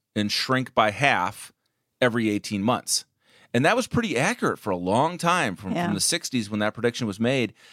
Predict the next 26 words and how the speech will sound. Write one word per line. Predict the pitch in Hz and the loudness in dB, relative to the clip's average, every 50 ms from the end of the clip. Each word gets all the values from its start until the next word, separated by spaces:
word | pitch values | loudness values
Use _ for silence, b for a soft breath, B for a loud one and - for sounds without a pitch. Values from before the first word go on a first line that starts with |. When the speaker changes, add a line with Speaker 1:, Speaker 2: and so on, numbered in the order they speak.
| B B B B | B B B B
Speaker 1:
into | - 117 131 139 147 156 156 - - - 135 120 117 113 113 113 117 117 113 120 123 - _ _ _ _ _ _ _ | 0 0 0 0 0 -4 -6 -4 0 2 4 4 4 2 2 0 0 -2 -4 -6 -10 -16 _ _ _ _ _ _ _
the | - 104 110 110 | -6 -2 -2 0
two | - - 147 135 | 2 2 2 2
thousands. | - 127 107 120 143 156 123 104 90 92 95 | 2 2 2 2 2 0 -2 -4 -6 -4 -2
It | 113 123 120 | -2 -2 0
was, | 135 120 110 98 101 90 - 92 _ _ | 0 -2 -2 -2 -6 -10 -14 -18 _ _
it | 139 143 - | -4 -4 -4
was | 123 117 - | -4 -6 -4
pretty | - - 139 131 123 | -2 0 0 0 0
much | 127 127 120 113 - - - - - | 0 0 0 0 0 -2 -6 -8 -6
a | - - | -8 -6
forty-five | - 120 120 113 104 - 113 104 101 92 | -2 0 0 0 2 2 2 2 2 0
degree | 98 98 104 101 95 | -2 -2 0 0 2
angle | 98 104 107 101 87 82 82 80 - | 2 0 0 0 -2 -2 -2 -2 -2
of, | - 95 87 87 82 78 - - - b b b b b b b b b b b b _ | 0 0 0 0 0 -4 -10 -20 -20 b b b b b b b b b b b b _
of, | - 95 87 82 82 82 82 | 0 0 0 0 -2 -2 -2
um, | 92 82 82 80 78 78 78 78 76 76 76 82 - _ _ _ - - _ _ _ _ _ _ _ _ | -2 -2 -2 -2 -2 -4 -4 -6 -6 -8 -8 -12 -16 _ _ _ -16 -16 _ _ _ _ _ _ _ _
you | 101 | -2
know, | 92 - | 0 0
of | - - - | -2 -2 0
power. | - - 117 107 104 90 76 - - _ b b b b b b b b b | 2 4 4 4 4 4 0 -4 -6 _ b b b b b b b b b
Well, | 107 107 104 104 107 113 - - | 4 4 6 6 4 2 0 0
it | 143 135 | 0 0
sort | - - 202 233 233 | 2 2 2 4 2
of | 220 | 2
the, | 175 175 165 | 0 -4 -6